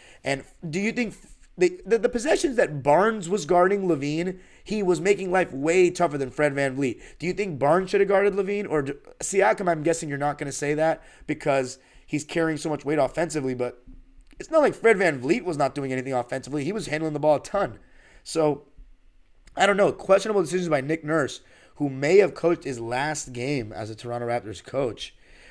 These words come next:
But late in the game, the Raptors are down three. Fred VanVleet goes in and out on a three after he had just made one to tie the game.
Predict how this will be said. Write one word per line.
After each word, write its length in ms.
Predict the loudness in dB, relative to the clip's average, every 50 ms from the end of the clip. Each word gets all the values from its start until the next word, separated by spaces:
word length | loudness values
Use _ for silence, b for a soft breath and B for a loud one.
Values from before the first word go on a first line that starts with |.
| b b b -2
But 300 | 2 2 2 2 2 -2
late 260 | 0 2 2 2 2
in 80 | 2 0
the 80 | -2
game, 440 | -2 -2 -2 -2 -2 -4 -4 -6 -10 -16 -20 -20 -20 _ _
the 100 | -10 -4
Raptors 360 | 0 0 0 0 0 -2 -4
are 60 | -4
down 320 | -2 0 0 0 0 -2 -4
three. 400 | -4 -2 -2 0 -2 -2 -4 b b b b b -16 -4
Fred 280 | 0 4 4 4 4 4
VanVleet 600 | 2 2 2 0 -2 0 2 2 2 2 0 -2 _ _ _
goes 240 | -6 -6 -6 -6 -8 -12 _ -6
in 180 | -4 0 2
and 120 | 4 4 4
out 120 | 4 4
on 100 | 4 2
a 80 | -2 -2
three 320 | -2 0 0 0 0 0
after 220 | -2 -4 -4 -2
he 80 | 0 0
had 120 | 0 0
just 260 | 2 2 2 2 2 0
made 180 | 0 0 0
one 100 | 0 -2
to 60 | -6
tie 240 | -6 -2 0 0 0
the 100 | 0 0
game. 440 | -2 -2 -2 -2 0 -2 -4 -6 -10